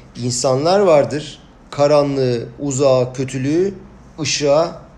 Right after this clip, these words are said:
pozitife çevirir. Negatif bir şeye pozitif bakabilmek ve onun pozitif yönünü bulabilmek, işte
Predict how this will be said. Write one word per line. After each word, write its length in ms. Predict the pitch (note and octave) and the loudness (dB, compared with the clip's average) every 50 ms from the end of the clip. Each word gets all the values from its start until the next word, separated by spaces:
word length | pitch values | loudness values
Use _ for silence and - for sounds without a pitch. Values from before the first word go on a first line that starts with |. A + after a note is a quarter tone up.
| - | -14
pozitife 520 | - E3 F3 C#3+ A#2 - - G#2 E2+ F2 - | -6 -4 -4 -4 -4 -8 -10 -10 -10 -10 -10
çevirir. 460 | - E2 C#2+ D2 D2 - - - - - - - - - - - - | -12 -12 -12 -14 -16 -16 -20 -20 -20 -20 -20 -20 -20 -20 -20 -10 -4
Negatif 600 | C3 F3+ B3 C4+ C4 A3+ - - D3+ B2+ - C#3 | 0 2 2 4 4 2 2 2 -8 -12 -12 -8
bir 40 | B2+ | -6
şeye 460 | - - C#3 B2+ A#2 A2+ G#2 F#2 - - - - | -4 -2 0 0 0 0 -2 -4 -6 -10 -8 -2
pozitif 440 | F3 G3+ G3 F3 D3+ F#3 F3 C#3 | -2 -2 -2 -2 -6 -8 -6 -2
bakabilmek 680 | E3 D#3+ D#3+ E3 D3+ D3 D#3 D#3+ D#3+ E3+ F#3+ F3+ - - - - - - - - | -4 -2 -2 -2 -2 -2 -2 -2 -2 -2 -4 -4 -6 -14 -20 -20 -20 -20 -18 -10
ve 100 | B2 D3+ | -8 -6
onun 320 | F#2 D3+ E3 E3+ E3 D3+ | -4 -4 -4 -4 -4 -6
pozitif 500 | - - F#3+ G3+ G3 - E3 C#3+ - B2 | -4 -2 -4 -4 -4 -4 -10 -10 -8 -6
yönünü 300 | C#3 C3+ C#3 D3+ C#3+ B2 | -6 -4 -4 -4 -6 -4
bulabilmek, 680 | B2 B2 A#2+ A2+ A#2 A#2 A#2 B2 C#3+ C3+ C3 - - - - - - - - - | 0 0 0 -2 -2 -6 -6 -6 -6 -6 -8 -12 -20 -20 -20 -20 -20 -20 -20 -14
işte 400 | - - - - C3+ C3 C3 G2 | -12 -12 -8 -4 -4 -4 -4 -4